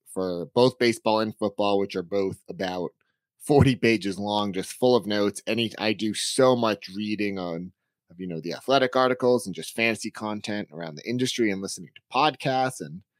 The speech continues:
all this stuff. And anytime I see anything mildly interesting or that I wanna make sure I remember for a future time that I'm writing or podcasting, I add it to these Google Docs. And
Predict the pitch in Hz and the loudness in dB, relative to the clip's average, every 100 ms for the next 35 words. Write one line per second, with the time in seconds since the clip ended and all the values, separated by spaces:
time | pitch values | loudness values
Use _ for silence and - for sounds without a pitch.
0 | _ _ _ _ _ _ - 131 131 113 | _ _ _ _ _ _ 2 6 6 2
1 | - 104 - 95 113 123 120 - 110 107 | 0 -2 -4 -4 0 0 0 -2 -4 -4
2 | 98 95 90 87 - _ - - 104 101 | -4 -4 -6 -8 -12 _ -12 -6 -2 -2
3 | 98 - 95 95 104 110 95 92 110 - | -4 -6 -6 -2 2 2 0 -4 -6 -4
4 | 120 - 117 104 95 92 98 95 95 - | -4 -2 -2 0 -2 -2 -4 -4 -6 -4
5 | 95 92 95 101 95 95 92 87 85 - | -4 -4 -4 -4 -2 -4 -4 -8 -8 -8
6 | - 104 95 - 98 90 - 101 98 90 | -12 -12 -8 -4 -4 -4 -6 -6 -6 -6
7 | - 104 113 113 110 110 110 113 110 107 | -6 -4 0 2 2 -2 -2 0 0 0
8 | 107 107 - 104 90 - 98 98 98 - | -2 -2 -4 -4 -6 -6 -4 -2 -4 -6
9 | - 101 98 90 - 101 95 90 80 95 | -10 -8 -8 -10 -8 -6 -4 -6 -2 0
10 | 92 85 - - - _ _ _ _ _ | 0 -4 -10 -16 -16 _ _ _ _ _
11 | _ _ _ - 98 92 90 85 78 | _ _ _ -6 -4 -4 -4 -6 -8